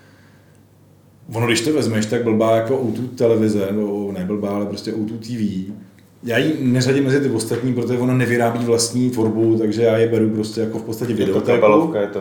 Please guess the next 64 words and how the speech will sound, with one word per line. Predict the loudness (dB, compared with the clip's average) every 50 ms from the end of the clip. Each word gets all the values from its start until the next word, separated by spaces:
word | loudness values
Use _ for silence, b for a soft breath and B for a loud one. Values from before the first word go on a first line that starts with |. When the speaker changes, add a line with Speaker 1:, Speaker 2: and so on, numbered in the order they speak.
| -8 -8 -12
Speaker 2:
poskytování. | -16 -16 -14 -12 -12 -8 -6 -2 -2
Speaker 1:
Je | -2
to | 0
kabelovka, | 0 0 0 0 0 2 2
Speaker 2:
A | 2
ty | 2
Speaker 1:
je | 2
to | 0 0
Speaker 2:
myslíš, | -2 -2 -2
že | -2
to | 0 2
je | 2
jejich | 2 4 2 0
Speaker 1:
poskytování. | 0 0 0 -2 -2 -4 -6 -6 -6
Speaker 2:
S-, | -4
S | 2 4
V | 6 6 8
O | 6
D | 4 2 0 -2
službu, | -8 -6 -4 -4
nebo | -4 -2 -2 -4
teda | -4 -2 2 2 4 4
naopak | 4 2 2 0 2
V | 4 6 6 6
O |
D | 6 4 2 0
službu? | -4 -8 -8 -8 -8 -6
Speaker 1:
No | -2 0 0
jasně, | 0 0 -2 -2 -2
ale | -2 -2 -2
tam | 0 0 0 0
jde | 0 0
primárně | 0 -2 -2 0 0 0 0 0
o | 0
to, | 0 0 0
že | 2 2
je | 2 2
to | 0
jako | -2 -2 -2
nějakým | -4 -4 -4 -4 -6
způsobem | -4 -4 -4 -2
videotéka | 0 2 2 2 2 2 0 -4 -2 2 2 2 2 2 -2 B B B B B B
a | -12 -10 -6 -2
ona | -2 0 0
má | 2 0 0 0 -4 -4
u | -4
nás | -4 -2 -2 -4 -4 -6
opravdu | -10 -12 -8 -6 -6 -6 -4 -4 -6
jako | -6 -6 -8 -10 -10 -10 -10 -6
hodně | -6 -4 -4 -4 -4 -4
předplatných. | -4 -6 -8 -8 -10 -10 -8 -6 -6 -6 -6
Tady | -6 -6 -6
to, | -2 -2
myslím, | -2 -2 -2 -4 -4 -4
bere | -4 -4 -6
až, | -8 -8 -10 -14 -16
ty | -14 -10 -8
vole, | -8 -8
šest | -8 -8 -12 -10
set | -12 -12
tisíc | -12 -12 -14 -14 -14 -8
lidí. | -8 -6 -6 -6
Speaker 2:
Tak | -6 -6 -6
nějak. | -6 -6 -8 -8 -12